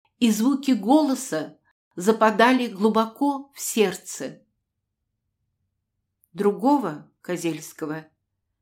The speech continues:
я встретил лет пять тому назад. Было серое, пасмурное утро. На платформе, ожидая поезда, стоял человек.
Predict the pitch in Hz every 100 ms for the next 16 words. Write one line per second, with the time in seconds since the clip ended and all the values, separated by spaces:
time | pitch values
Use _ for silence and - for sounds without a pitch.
0 | _ _ _ _ - 185 214 214 - 254
1 | 262 254 233 220 - 180 214 214 - 254
2 | 262 - 196 196 196 196 175 156 143 _
3 | _ _ _ _ _ _ _ _ _ _
4 | _ _ _ _ 220 190 202 208 196 -
5 | - - - 240 254 254 240 240 - _
6 | _ _ _ _ _ _ _ _ 247 247
7 | - 185 170 160 147 - 247 247 220 214
8 | 220 _ _ _ _ _ _ _ _ _
9 | _ _ _ _ _ _ _ - 196 196
10 | 233 220 - 294 277 208 156 - 170 190
11 | 196 196 208 269 285 247 220 254 - 180
12 | 196 208 - 185 180 175 156 143 -